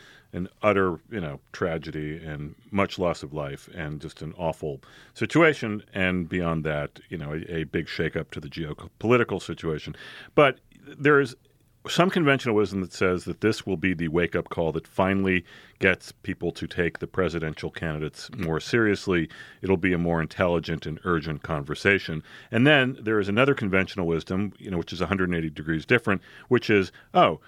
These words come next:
well, people will immediately, you know, run to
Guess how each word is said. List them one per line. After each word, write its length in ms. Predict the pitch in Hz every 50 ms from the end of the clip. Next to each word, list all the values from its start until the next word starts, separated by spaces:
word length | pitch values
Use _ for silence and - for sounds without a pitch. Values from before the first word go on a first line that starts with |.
| - _ -
well, 240 | 117 113 110 127
people 400 | - - 131 123 - 127 117 107
will 40 | 101
immediately, 560 | 98 98 101 101 104 107 90 87 90 90 90 95 - - _
you 260 | - 127 110 107 98
know, 180 | 90 85 90 87 - - -
run 240 | 85 90 95 101 107 101
to 160 | - 107